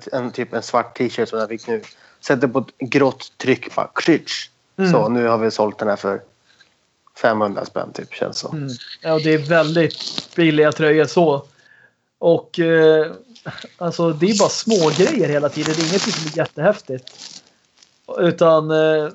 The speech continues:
Speaker 2: ibland får man någonting som, "Oj, det här var kul." Och samma sak, de här spelen man får i Geek View. Alltså, det är ju Steams sämsta spel, <laughs> måste jag,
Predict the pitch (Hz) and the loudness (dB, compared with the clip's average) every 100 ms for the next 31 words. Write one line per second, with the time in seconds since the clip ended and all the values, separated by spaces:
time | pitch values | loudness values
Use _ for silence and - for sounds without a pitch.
0 | - - 208 170 196 220 190 170 170 160 | -14 -4 -2 2 2 2 2 2 2 0
1 | 147 175 175 233 147 143 226 175 151 143 | -2 -2 0 -2 -2 -2 0 -2 -4 -10
2 | 151 - 170 170 175 202 156 147 - - | -10 -4 0 0 2 0 -2 -6 -6 -2
3 | 220 247 160 147 139 151 151 226 254 220 | 4 4 4 2 -4 -4 -6 0 2 0
4 | - 147 151 - - - - - - - | -4 -12 -10 -10 -10 -10 -12 -14 -16 -16
5 | - 160 170 147 - 170 220 196 165 156 | -8 -2 0 0 0 0 4 6 6 4
6 | 156 - - 233 170 139 - - - 175 | 0 -8 2 2 2 -2 -8 -12 0 0
7 | 120 113 139 131 - 190 135 156 156 - | 0 -6 -6 -6 -2 0 0 -2 -4 -2
8 | 170 | 2